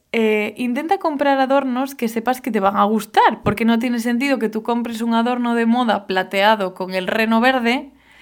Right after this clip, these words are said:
si el año que viene esa cosa no te va a gustar. Entonces, es mejor comprar pocos adornos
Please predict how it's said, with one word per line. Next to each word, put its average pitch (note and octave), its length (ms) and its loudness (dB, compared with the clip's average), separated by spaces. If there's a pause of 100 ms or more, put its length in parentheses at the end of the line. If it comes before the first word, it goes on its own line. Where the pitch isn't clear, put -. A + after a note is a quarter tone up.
(160)
si - 160 -6
el A#3+ 80 0
año A3+ 200 4
que A3+ 100 2
viene B3 340 0
esa G#3 320 0
cosa C4+ 320 0
no D4+ 140 0
te A#3+ 80 2
va G3 60 4
a F3+ 40 4
gustar. F#3+ 500 0
Entonces, G3 600 -2 (420)
es F4+ 160 2
mejor A#3 480 -6 (240)
comprar A3+ 460 0
pocos D4 340 -4
adornos G#3 580 -2